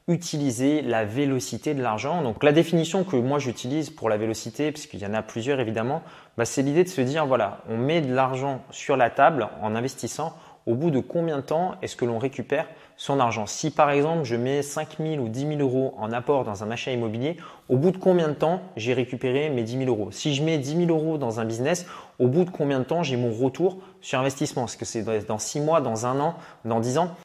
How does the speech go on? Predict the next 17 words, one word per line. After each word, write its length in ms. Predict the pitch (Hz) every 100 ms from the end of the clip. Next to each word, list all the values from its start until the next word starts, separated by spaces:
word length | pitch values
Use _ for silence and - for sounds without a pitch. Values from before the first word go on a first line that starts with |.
| 123
Donc 100 | 117
des 140 | 170
fois, 260 | 170 202 240
je 100 | 135
vois 140 | 135
des 120 | 131
personnes 420 | 123 117 - 208
qui 260 | 185 - 131
investissent, 840 | 120 117 123 - 156 156 - - -
euh, 240 | 107 101
dans 160 | 98 127
l'immobilier 720 | 131 117 107 117 151 190 202
avec 280 | - 107 110
des 100 | 117
rendements 380 | 110 120 127 127
très 180 | - 117
faibles. 340 | - 185 117